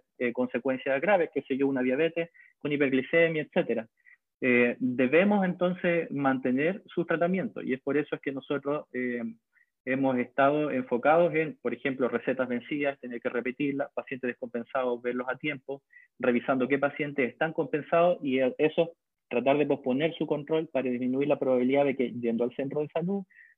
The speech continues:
se encuentren con aglomeraciones de personas y al mismo tiempo pueda aumentar la propagación en el centro de salud, ¿ya?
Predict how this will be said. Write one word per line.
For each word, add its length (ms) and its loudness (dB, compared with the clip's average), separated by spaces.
se 100 -8
encuentren 360 0
con 160 0
aglomeraciones 640 0
de 120 -2
personas 600 -2
y 200 2
al 80 2
mismo 260 0
tiempo 320 -2
pueda 240 2
aumentar 340 -2
la 80 0
propagación 580 0
en 140 0
el 140 0
centro 300 0
de 120 -2
salud, 240 0
¿ya? 240 -12